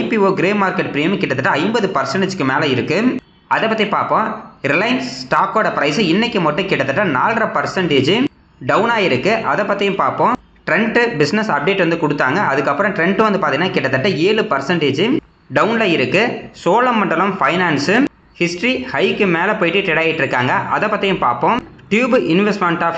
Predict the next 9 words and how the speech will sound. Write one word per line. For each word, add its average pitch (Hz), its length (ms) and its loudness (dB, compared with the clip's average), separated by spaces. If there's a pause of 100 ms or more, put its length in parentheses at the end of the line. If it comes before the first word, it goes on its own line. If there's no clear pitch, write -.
India 143 300 2 (400)
ரொம்ப 156 280 2
நாளாவே 185 360 0 (200)
டவுன்ல 208 400 0
வந்து 175 200 2
ட்ரேட் 151 180 0
ஆயிட்டு 139 240 0
இருக்காங்க. 123 360 0 (360)
அதை 196 140 0